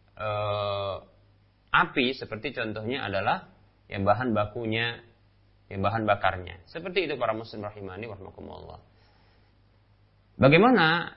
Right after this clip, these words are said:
eh, bentuk larangan seperti ini? Nah, perlu kita ketahui, larangan ini, ya, dikarenakan, ya, kaum muslimin, mereka berkongsi ke, eh, pada tiga hal ini.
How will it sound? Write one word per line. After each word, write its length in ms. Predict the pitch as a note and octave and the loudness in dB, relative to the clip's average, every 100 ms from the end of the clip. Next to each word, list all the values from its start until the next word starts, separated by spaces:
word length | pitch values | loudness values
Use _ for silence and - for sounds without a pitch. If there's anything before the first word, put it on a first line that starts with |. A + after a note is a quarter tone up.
| - | -8
eh, 200 | - C3 B2+ | 0 4 4
bentuk 240 | F#3 F3 C3+ | 4 0 2
larangan 420 | C3+ C3 B2 A#2 | 4 4 2 -2
seperti 480 | B2 A2 G#2+ A2 G2 | -6 -6 -4 -2 0
ini? 400 | F2+ G#2+ E3 E3 _ _ _ _ | -2 -4 -6 -12 _ _ _ _
Nah, 100 | G2 | -4
perlu 160 | C#3+ G#3+ | 0 2
kita 160 | G#3+ | 4
ketahui, 720 | F3+ D#3+ B2+ A2 G2+ C3 F3+ - | 2 4 2 2 -2 -2 -4 0
larangan 400 | A#2+ D#3+ F#3 D3 | 4 4 4 0
ini, 640 | A2 F#2+ F#2+ A2+ F#3 G3 - _ | -2 -2 -2 -4 -6 -12 -20 _
ya, 320 | - G2 G#2+ B2+ | -6 -2 -2 0
dikarenakan, 800 | A#2 B2+ A2 F#2+ F2+ A#2 F#3 A#3+ - _ _ _ | 2 4 4 0 2 2 2 -2 -10 _ _ _
ya, 240 | - G#2 - _ _ _ _ _ _ _ _ | -12 -12 -16 _ _ _ _ _ _ _ _
kaum 240 | F#3+ A#3+ | 6 8
muslimin, 640 | A#3+ D#3 A#2+ G2 A2 D3 - | 4 2 2 2 2 -2 -4
mereka 640 | - C#3+ C#3+ G3+ G#3 F#3 - _ _ | 2 2 4 4 4 0 -8 _ _
berkongsi 800 | A#2+ F3+ G#3 E3 C#3 G3+ G#3+ A3 | 4 6 6 4 2 -2 -2 -4
ke, 140 | - - | -12 -18
eh, 460 | - - B2 B2 A#2+ | -6 4 6 6 6
pada 240 | D3+ F3 G#3 | 4 4 2
tiga 240 | D3 C3 | 2 4
hal 160 | A#2+ G#2 | 2 0
ini. 240 | F#2 F2 | -2 -4